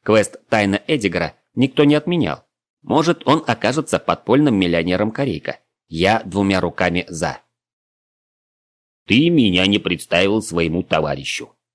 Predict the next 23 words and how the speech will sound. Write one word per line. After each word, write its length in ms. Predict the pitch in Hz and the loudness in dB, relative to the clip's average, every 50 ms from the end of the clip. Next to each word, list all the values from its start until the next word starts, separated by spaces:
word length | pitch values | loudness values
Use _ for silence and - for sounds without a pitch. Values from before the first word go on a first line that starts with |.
| _ _ | _ _
сказал 380 | - - - 76 80 87 98 - | -10 -8 -6 -2 -2 -2 -2 -2
лесоруб. 440 | - 98 - - 92 78 67 - _ _ _ _ _ _ _ _ _ _ _ _ _ _ _ | -6 -8 -6 -6 -8 -8 -10 -16 _ _ _ _ _ _ _ _ _ _ _ _ _ _ _
«Какому 340 | - - - 165 113 90 | -6 -2 0 0 0 0
это 140 | 82 - - | -2 -4 -6
товарищу?» 560 | _ - 87 87 80 73 73 - - - 80 - _ _ _ _ _ _ _ _ _ | _ -2 -2 -2 -2 -6 -6 -8 -8 -8 -8 -12 _ _ _ _ _ _ _ _ _
Я 220 | _ 82 90 92 85 | _ -2 0 0 0
обернулся 600 | 80 80 85 - 95 123 147 143 - 180 170 - _ _ | 0 -2 -2 -2 0 0 0 0 0 -2 -4 -4 _ _
и 100 | _ 131 | _ -2
заметил 420 | 113 101 98 98 92 - - 123 139 | 0 0 0 0 0 -2 -2 -4 -6
Фейру, 460 | - - 87 80 78 78 78 76 - _ _ _ | -4 -4 -2 -2 -2 -2 -4 -8 -10 _ _ _
скромно 380 | - - - 113 113 107 101 | -16 -2 0 2 2 2 0
стоящего 520 | 90 - - 92 95 92 90 - - 85 80 | -2 -2 0 0 2 2 0 -2 -6 -6 -6
в 60 | - | -4
позе 280 | - 107 104 87 90 | -2 -2 0 0 -2
бедного 380 | 85 80 101 127 123 113 101 101 | -2 0 0 0 0 2 0 0
и 160 | 101 - - | -2 -2 -4
несчастного 560 | 104 92 87 - - 82 78 - 90 85 87 | -4 -4 -4 -2 -4 -4 -4 -4 -4 -4 -2
родственника. 580 | 95 101 92 - - - 76 73 - 76 71 - _ _ _ _ _ _ _ _ _ _ _ _ | -2 -4 -6 -6 -12 -14 -14 -12 -10 -12 -14 -14 _ _ _ _ _ _ _ _ _ _ _ _
«А, 640 | - 147 160 160 147 139 123 104 90 85 78 - - - | 0 2 4 4 4 4 2 2 0 -2 -6 -10 -10 -2
это 260 | - 180 180 - 156 | -2 -2 0 0 -2
Хло, 380 | - - 107 95 85 73 - - _ | -2 2 2 2 2 0 -2 -10 _
мой 220 | _ - 120 143 147 | _ 0 2 2 2
телохранитель, 720 | 143 - 139 131 120 - 117 113 110 98 - 92 82 - | 2 0 0 0 0 0 0 0 0 0 -2 -4 -6 -6